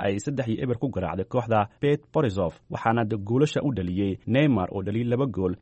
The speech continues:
iyo Luis Suarez oo dhaliyey goolka saddexaad. Isla gruupkaasina, kooxda Roma saddex iyo laba waxa ay ku dirtay naadiga Bayern Leverkusen. Sidoo kale, ciyaarihii kale ee dhacay, kooxda Ghent ayaa waxay hal iyo eber kaga adkaatay naadiga Valencia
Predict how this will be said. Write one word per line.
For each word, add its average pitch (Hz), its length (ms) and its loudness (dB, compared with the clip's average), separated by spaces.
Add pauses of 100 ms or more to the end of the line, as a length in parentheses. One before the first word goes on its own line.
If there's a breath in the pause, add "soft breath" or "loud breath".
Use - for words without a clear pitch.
iyo 117 120 0
Luis 117 320 0
Suarez 120 500 2
oo 107 80 0
dhaliyey 101 220 0
goolka 104 280 0
saddexaad. 98 440 0 (180 soft breath)
Isla 104 180 -4
gruupkaasina, 110 540 -2
kooxda 104 260 -4
Roma 127 360 2 (100)
saddex 156 280 -2
iyo 123 80 -2
laba 127 160 0
waxa 135 200 -2
ay 117 80 0
ku - 120 -4
dirtay 98 300 -2
naadiga 101 440 -2
Bayern 101 220 0
Leverkusen. 101 640 0 (520)
Sidoo 180 220 0
kale, 139 240 2
ciyaarihii 143 300 4
kale 139 260 0
ee 87 80 -2
dhacay, 87 360 0 (120)
kooxda 147 360 2
Ghent 156 520 4
ayaa 110 220 2
waxay 131 220 2
hal 135 200 0
iyo 127 140 0
eber 120 260 2
kaga 127 240 0
adkaatay 92 400 -4
naadiga 123 300 0
Valencia 113 560 2